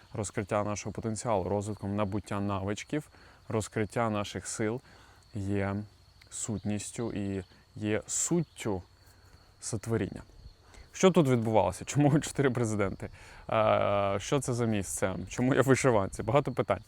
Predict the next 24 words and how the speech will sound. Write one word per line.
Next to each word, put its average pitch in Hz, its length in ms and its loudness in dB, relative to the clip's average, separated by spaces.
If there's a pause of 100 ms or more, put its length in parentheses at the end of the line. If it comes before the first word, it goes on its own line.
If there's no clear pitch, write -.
(260)
Чотири 170 220 2
президенти, 143 580 4
е, 104 720 2
місний 104 600 -2
історик, 143 580 2
знавець 104 640 2
історії 120 640 2 (300)
всесвітньої, 113 920 -2
украї-, 110 480 0
української 110 840 0
і - 20 -2
всесвітньої, 143 640 -2
е, 123 40 -8 (1160)
розказав 127 380 0
такі 127 180 -2
цікав-, 117 360 0
цікаві 127 360 4
факти, 196 420 4
що, 117 420 2 (800)
е, 104 460 2 (440)
чотири 123 560 4
з-, 95 80 -6
е, 90 40 -8 (480)
президенти 120 680 2